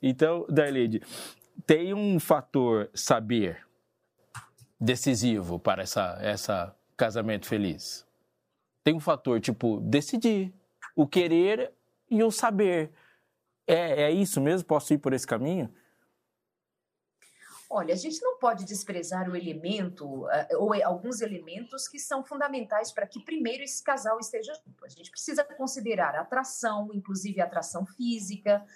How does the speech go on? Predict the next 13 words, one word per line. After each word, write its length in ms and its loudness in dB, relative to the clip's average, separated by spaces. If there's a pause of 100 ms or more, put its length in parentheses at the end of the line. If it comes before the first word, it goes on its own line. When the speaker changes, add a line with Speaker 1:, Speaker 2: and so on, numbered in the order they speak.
(140)
Speaker 2:
desejo. 960 -4 (280)
A 80 -2
gente 240 -8
precisa 360 -8
considerar 760 -4
sentimento. 1200 -6
É 120 0
real 540 0
que 120 -20
a 40 -16
gente 220 -14
precise 400 -16
considerar 720 -4